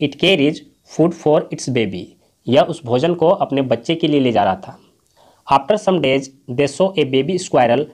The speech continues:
moving behind mother squirrel। कुछ दिनों बाद उन लोग देखते हैं कि स्क्वायरल के साथ साथ में उसका एक छोटा सा बच्चा भी उसके पीछे पीछे घूम रहा है। Harshita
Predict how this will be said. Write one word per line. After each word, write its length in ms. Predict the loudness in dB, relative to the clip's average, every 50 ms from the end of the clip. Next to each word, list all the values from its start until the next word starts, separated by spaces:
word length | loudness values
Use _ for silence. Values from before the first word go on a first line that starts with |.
| -16 _ -2 0
moving 280 | 2 2 2 2 2 0
behind 400 | 0 -2 -2 -2 -2 -2 -2 0
mother 240 | -2 0 2 0 0 0
squirrel। 380 | -6 -6 -4 -2 -2 -2 -4 -6 -12 -18 _ _ _ _ _ _ _ _ _ _ -2
कुछ 160 | -2 0 0
दिनों 240 | 0 2 0 2 4
बाद 240 | 4 4 4 4 2
उन 120 | 0 -2
लोग 160 | 0 0 0
देखते 280 | 0 -2 -2 -2 -4 -2
हैं 220 | -2 0 -2 -2 -2 -4 -10 -18 _ _ _
कि 120 | 0 0
स्क्वायरल 400 | 0 0 0 2 2 4 2 2
के 260 | 0 0 0 2 2 0 -4 -8 _ -4
साथ 260 | 0 2 2 2 2
साथ 240 | 0 0 0 0 -2
में 320 | -2 -2 -4 -6 -10 -12 _ -10
उसका 200 | -4 -2 0 0
एक 140 | 0 -2 -4
छोटा 180 | -4 -2 -2
सा 120 | -2 0 -2
बच्चा 280 | -2 -2 0 0 0
भी 100 | 0 0
उसके 160 | -2 -4 -4 -4
पीछे 220 | -4 -4 -4 -4
पीछे 220 | -4 -2 -2 -2
घूम 180 | -2 -2 0 0
रहा 140 | 0 -2 -2
है। 80 | -6 -10 -18 _ _ _ _ _ _ _ _ _ _ _ -20 -20 -20 _ -2
Harshita 460 | -2 -2 0 0 -2 0 4 4 4